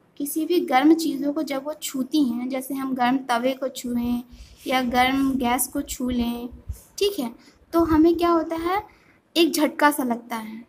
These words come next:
ठीक, देखिए यहाँ पर इसको छुआ, इसने इसको छुआ, एक झटका सा लगा और ये पीछे हट गया। इसका हाथ देखिए क्या हुआ? पीछे हट गया।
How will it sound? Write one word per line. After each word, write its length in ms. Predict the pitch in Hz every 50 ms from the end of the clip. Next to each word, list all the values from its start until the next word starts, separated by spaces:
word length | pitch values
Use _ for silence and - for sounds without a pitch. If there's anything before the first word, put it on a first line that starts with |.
| _ _ _ -
ठीक, 220 | - 403 359 254
देखिए 280 | 262 262 262 277 285 294
यहाँ 180 | 285 269 269
पर 120 | 269 277 294 294 302 302 294 - -
इसको 240 | 254 - - 320 320
छुआ, 580 | 320 - - 269 262 269 277 320 381 440 - - _ _ -
इसने 240 | 262 - 285 277 277
इसको 220 | 277 - - 294
छुआ, 320 | 285 - - 254 285 330
एक 280 | 339 - - 302 277 254
झटका 320 | - 269 247 - - 285
सा 100 | 294 -
लगा 240 | 294 277 269 277 302
और 180 | - - 294 294
ये 120 | 302 339
पीछे 320 | 339 330 311 254 - - 277
हट 180 | 240 208 202
गया। 240 | 196 202 208 214 226 - _ _ _ _ _ _ _ -
इसका 240 | 254 - - - 285
हाथ 220 | 277 285 285 285
देखिए 280 | 262 294 285 - 320 302
क्या 200 | 294 294 277 277
हुआ? 220 | 294 302 339 415 440 - - _ _ _ _ _
पीछे 280 | - 254 254 - 285 262
हट 220 | 247 220 202 208
गया। 240 | - 208 214 220